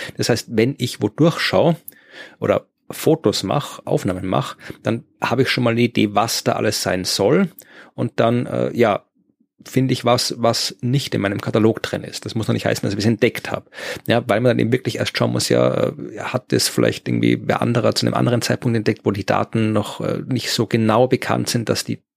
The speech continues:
Bahn nur in, innerhalb von gewissen Fehlergrenzen bekannt ist und so weiter. Also da muss man das alles mit den entsprechenden Katalogen abgleichen. Da gibt's grad bei Asteroiden im Sonnensystem, da gibt's offizielle Stellen, das Minor Planet Center zum Beispiel. Da kann ich genau nachschauen, was da alles schon an Daten existiert und dann gleicht man das ab und dann schickt man das dorthin.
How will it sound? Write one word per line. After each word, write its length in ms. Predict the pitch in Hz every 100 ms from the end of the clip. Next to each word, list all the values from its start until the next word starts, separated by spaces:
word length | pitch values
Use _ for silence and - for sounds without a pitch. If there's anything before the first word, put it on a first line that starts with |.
| _ _
Bahn 300 | - 101 107
nur 100 | 110
in, 160 | 120 117
innerhalb 400 | 110 113 107 107
von 140 | 120
gewissen 240 | 117 120 127
Fehlergrenzen 640 | - 131 123 131 123 120
bekannt 400 | 123 - 123 113
ist 100 | 123
und 80 | 117
so 140 | 120
weiter. 320 | 107 107 120 110 - - -
Also 120 | 120
da 100 | 107
muss 220 | 117 117 -
man 100 | 117
das 120 | -
alles 300 | - 123 -
mit 120 | 107
den 80 | 117
entsprechenden 380 | 110 - 107 107
Katalogen 380 | 110 101 95
abgleichen. 500 | - 117 - 147 139
Da 60 | 104
gibt's 500 | - 151 - - -
grad 280 | - 110 -
bei 100 | -
Asteroiden 600 | 101 - 101 113 131 135 - - -
im 80 | 113
Sonnensystem, 500 | 113 117 113 - 104
da 60 |
gibt's 340 | 104 - - -
offizielle 460 | - 117 - 107
Stellen, 400 | 110 - 123 147
das 320 | 107 - - -
Minor 360 | 95 90 -
Planet 360 | - - 127 147
Center 280 | - 143 131
zum 140 | 131
Beispiel. 420 | 131 123 - 131 - - -
Da 60 | -
kann 160 | -
ich 100 | -
genau 480 | - 107 98 120 117
nachschauen, 560 | - 101 120 - 117 104
was 260 | 110 - -
da 200 | 95 -
alles 280 | - 104
schon 160 | - 110
an 140 | 107
Daten 280 | - 110 -
existiert 460 | - - - - 160
und 80 | 123
dann 120 | 107
gleicht 260 | 104 101 -
man 80 |
das 140 | - -
ab 240 | 151 -
und 160 | 117 107
dann 100 | 104
schickt 260 | - -
man 120 | - 101
das 120 | -
dorthin. 400 | 98 - 175